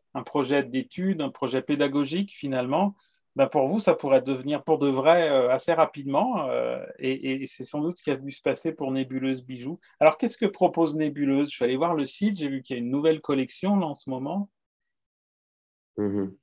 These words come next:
Speaker 2: Ouais, c'est vrai qu'on, on, on pourrait mettre un peu les choses dans le contexte. Nébuleuse Bijoux, euh, voilà, ça, ça, ça s'adresse aux femmes, hein, c'est une marque de, de bijoux d'oreilles. Donc, euh, Adélie, qui est mon associée,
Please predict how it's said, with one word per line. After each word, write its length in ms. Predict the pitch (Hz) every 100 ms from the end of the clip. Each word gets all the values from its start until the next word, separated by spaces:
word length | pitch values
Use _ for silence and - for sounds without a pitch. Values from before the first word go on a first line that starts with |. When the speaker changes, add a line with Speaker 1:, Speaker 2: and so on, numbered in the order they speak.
| _ -
Speaker 2:
Ouais, 140 | 110 117
c'est 120 | 127
vrai 180 | 113 120
qu'on, 320 | 131 110 110
on, 180 | 110 101 -
on 160 | 104
pourrait 180 | 92 117
mettre 220 | 120 117
un 60 | 107
peu 100 | 107
les 60 | 107
choses 180 | 113
dans 80 | 107
le 60 | 101
contexte. 400 | 110 120 131 135 _ - - -
Nébuleuse 360 | 110 101 107
Bijoux, 420 | 110 107 117 131 113
euh, 480 | 98 98 95 85 - _ -
voilà, 180 | - -
ça, 200 | - 90
ça, 260 | - 98 90
ça 140 | 107
s'adresse 380 | - 104 107 107
aux 80 | 95
femmes, 260 | 98 110
hein, 120 | 107
c'est 140 | 101 95
une 80 | 95
marque 220 | 101 98
de, 280 | 98 92 92 _
de 100 | 110
bijoux 280 | 104 117 117
d'oreilles. 500 | 117 101 104 139 139 - _ -
Donc, 240 | 104 101 110
euh, 100 | 95
Adélie, 380 | 107 107 123
qui 140 | 135 104
est 20 |
mon 140 | 98
associée, 640 | 98 - 98 - 135 156